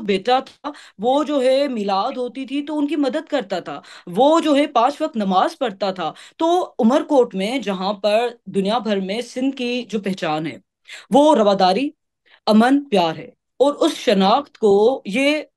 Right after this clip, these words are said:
जलाना चाहते हैं, तबाह करना चाहते हैं। एक लाश को आपने जलाया, फिर उसकी बेहुरमती की, उनके घर, उनकी, अ, वालदा, उनकी,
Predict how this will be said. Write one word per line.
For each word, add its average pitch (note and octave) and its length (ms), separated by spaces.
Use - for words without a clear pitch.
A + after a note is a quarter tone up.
जलाना G#3 420
चाहते C#4 340
हैं, C#4 260
तबाह F#3+ 340
करना C4+ 320
चाहते C4 380
हैं। C#4+ 200
एक A#3 240
लाश F3 460
को C#4+ 360
आपने C4+ 640
जलाया, G#3 580
फिर C4 300
उसकी A3+ 260
बेहुरमती G#3 680
की, D4+ 340
उनके B3+ 300
घर, G3+ 220
उनकी, B3 380
अ, - 240
वालदा, F#3+ 760
उनकी, G#3+ 560